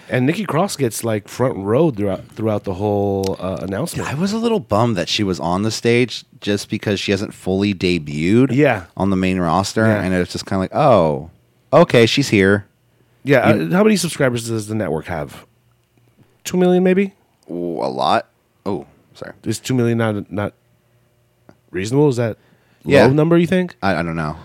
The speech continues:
Speaker 1: Okay, let's
Speaker 2: Why?
Speaker 1: say for shits and giggles, three million.
Speaker 2: Okay.
Speaker 1: Uh, that's, well, that would be their general viewing audience on Monday nights.
Speaker 2: Yeah, yeah.
Speaker 1: Three million. So m-, most fans would know who she is?
Speaker 2: Yeah. Uh, well, not everyone watches N X T, you know what I mean?
Speaker 1: Yeah.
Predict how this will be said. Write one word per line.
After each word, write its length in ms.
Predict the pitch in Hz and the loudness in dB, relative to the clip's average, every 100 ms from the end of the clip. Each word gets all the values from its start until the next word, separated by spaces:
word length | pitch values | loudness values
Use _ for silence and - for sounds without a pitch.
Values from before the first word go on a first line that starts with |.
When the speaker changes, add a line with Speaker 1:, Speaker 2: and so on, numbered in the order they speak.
| - _ | -20 _
Speaker 1:
Okay, 240 | 127 120 85 - | -2 -2 -4 -4
let's 180 | 113 139 | -2 2
Speaker 2:
Why? 60 | 87 | 6
Speaker 1:
say 260 | 160 160 | 8 6
for 140 | 147 135 | 4 -2
shits 220 | - - | -2 -4
and 80 | 123 | -2
giggles, 400 | 117 113 107 - _ _ _ _ - | 0 0 -2 -12 _ _ _ _ -12
three 140 | - 120 | -4 -2
million. 280 | 98 73 - 82 | -2 -4 -10 -6
Speaker 2:
Okay. 220 | 85 71 - - - - _ _ _ _ _ | -4 -4 -8 -20 -20 -20 _ _ _ _ _
Speaker 1:
Uh, 480 | - 98 90 82 80 - _ _ _ _ _ | -2 0 0 -2 -4 -10 _ _ _ _ _
that's, 480 | 107 143 151 - - | 0 2 4 0 0
well, 240 | 165 170 143 127 | 4 4 2 4
that 120 | 147 | 6
would 120 | 147 | 8
be 100 | 139 | 8
their 220 | 131 127 | 8 6
general 420 | 110 117 113 110 | 4 0 0 -2
viewing 320 | 95 107 104 95 | -2 -4 -2 -2
audience 400 | 92 95 92 - | -2 -2 -4 -6
on 80 | |
Monday 220 | 95 92 85 | -6 -6 -4
nights. 260 | 92 95 | -4 -2
Speaker 2:
Yeah, 100 | 98 | 0
yeah. 200 | 85 71 73 - _ - | 2 0 -4 -14 _ -12
Speaker 1:
Three 140 | 90 | -8
million. 340 | 90 92 87 | -6 -6 -8
So 380 | 87 110 110 113 110 | -8 -4 0 -2 -2
m-, 200 | 127 123 | -4 0
most 400 | 131 127 165 - | 4 6 4 2
fans 300 | 185 214 214 | 0 2 0
would 120 | 226 | 2
know 140 | 240 | 4
who 80 | 277 | 2
she 160 | - 294 | 0 -4
is? 300 | 349 339 _ _ | -6 -8 _ _
Speaker 2:
Yeah. 380 | 156 196 202 202 147 | 4 6 6 4 -2
Uh, 200 | - 139 143 | 4 4 6
well, 160 | 156 | 4
not 200 | 156 170 151 | 4 4 4
everyone 320 | 123 127 104 | 4 2 4
watches 300 | 90 - 90 | 2 0 -4
N 100 | 85 | -4
X 200 | 82 - | -6 -8
T, 240 | 95 90 | -4 -4
you 120 | 101 | -2
know 60 | 107 | -2
what 80 | 101 | 0
I 40 | |
mean? 80 | 104 | 2
Speaker 1:
Yeah. 160 | 131 | 2